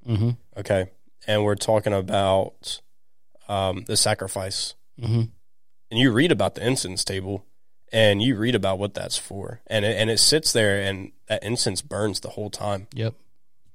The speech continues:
Speaker 2: Uh, while the sacrifice is being taken place.
Speaker 1: Mm-hmm.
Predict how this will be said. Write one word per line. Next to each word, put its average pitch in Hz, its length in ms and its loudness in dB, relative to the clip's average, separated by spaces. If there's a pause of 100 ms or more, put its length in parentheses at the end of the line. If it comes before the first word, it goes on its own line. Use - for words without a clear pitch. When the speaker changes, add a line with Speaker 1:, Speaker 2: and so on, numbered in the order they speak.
(280)
Speaker 2:
Uh, 101 180 2
while 98 180 4
the 98 80 0
sacrifice 95 500 -4
is 98 60 -10
being 95 180 -10
taken - 280 -10
place. - 520 -8
Speaker 1:
Mm-hmm. 110 240 -2